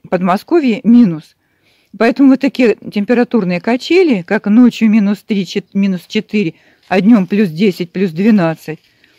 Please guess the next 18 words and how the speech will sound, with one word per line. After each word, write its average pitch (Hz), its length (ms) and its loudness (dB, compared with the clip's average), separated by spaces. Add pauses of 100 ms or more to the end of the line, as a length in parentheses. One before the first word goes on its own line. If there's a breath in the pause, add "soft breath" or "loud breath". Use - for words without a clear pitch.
(120)
это 254 220 -2
не 302 140 4
есть 247 240 0
хорошо 240 440 -2
для 240 180 0
корней. 208 560 -2 (680)
И 214 220 2
подкормка, 220 760 -2 (500)
э, 165 320 -6 (140)
не 240 220 2
очень 359 260 0
хорошо 226 380 0
будет 185 260 -4
усваиваться 185 680 -2
кустиками, 220 580 -4
потому 202 380 -2
что - 180 -6
корни 285 540 -2